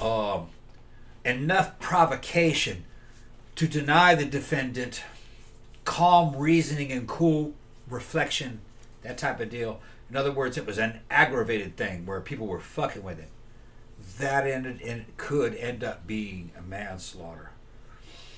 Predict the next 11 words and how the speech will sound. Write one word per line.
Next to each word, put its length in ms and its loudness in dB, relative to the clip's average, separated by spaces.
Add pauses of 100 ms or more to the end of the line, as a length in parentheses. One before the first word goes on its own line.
(480)
And 480 -6
just 240 -6
in 220 -6
general, 600 0
knowing 340 -2
how 160 -2
the 80 -6
criminal 340 -8
justice 400 -8
system 420 -10
is, 400 -4